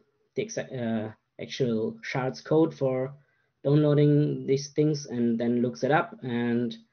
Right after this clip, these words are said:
yeah, sees what, what's in there. Um,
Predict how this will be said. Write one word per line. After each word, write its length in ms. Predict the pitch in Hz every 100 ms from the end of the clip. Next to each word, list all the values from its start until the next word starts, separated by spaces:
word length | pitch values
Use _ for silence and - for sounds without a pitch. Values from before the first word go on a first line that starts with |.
| _ _ _ _ -
yeah, 220 | 110 92
sees 360 | - 123 113
what, 200 | 110 113
what's 260 | 113 110 110
in 160 | 110 101
there. 280 | 90 85 - _ _ _ _ _ _ _ _ _ _ _ _ _ -
Um, 640 | 110 107 110 107 107 107